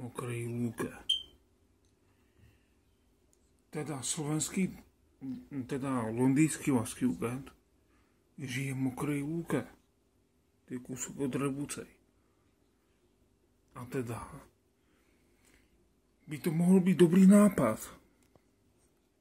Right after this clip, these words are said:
urobiť, a, slovenský Hyde Park v Mokrej Lúke. Keďže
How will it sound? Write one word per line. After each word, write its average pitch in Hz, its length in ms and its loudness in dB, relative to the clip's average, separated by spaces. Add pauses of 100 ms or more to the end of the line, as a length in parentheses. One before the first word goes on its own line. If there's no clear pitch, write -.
(480)
urobiť, 147 540 -4 (1600)
a, 123 80 -8 (1500)
slovenský 135 720 -2
Hyde 117 320 -6
Park 113 400 -16 (240)
v 131 80 -6
Mokrej 147 400 -6
Lúke. 185 340 -2 (2500)
Keďže 123 640 -10